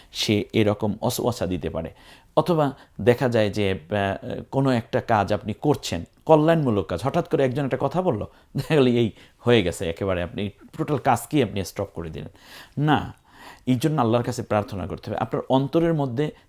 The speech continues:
তাহলে শয়তান ওয়াসওয়াসা দেয়, সদর মানে বক্ষের ভিতরে, মানুষের মেধার ভিতরে, মানুষের কলবের ভিতরে, মানুষের হৃদয়াত্মার ভিতরে।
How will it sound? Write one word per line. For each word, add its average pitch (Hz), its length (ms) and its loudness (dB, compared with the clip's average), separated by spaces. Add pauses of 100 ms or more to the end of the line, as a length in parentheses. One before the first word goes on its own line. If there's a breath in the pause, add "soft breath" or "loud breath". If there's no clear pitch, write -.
(100)
তাহলে 135 280 2
শয়তান 117 420 0
ওয়াসওয়াসা 143 480 0
দেয়, 151 180 0 (380)
সদর 117 380 0
মানে 107 200 -2 (160)
বক্ষের 131 500 -4
ভিতরে, 92 400 -2 (340 soft breath)
মানুষের 110 320 -2
মেধার 104 420 -2
ভিতরে, 98 320 -6
মানুষের 95 340 -6 (120)
কলবের 107 340 2
ভিতরে, 98 320 -6
মানুষের 95 340 -8
হৃদয়াত্মার 101 680 -2
ভিতরে। 85 340 -10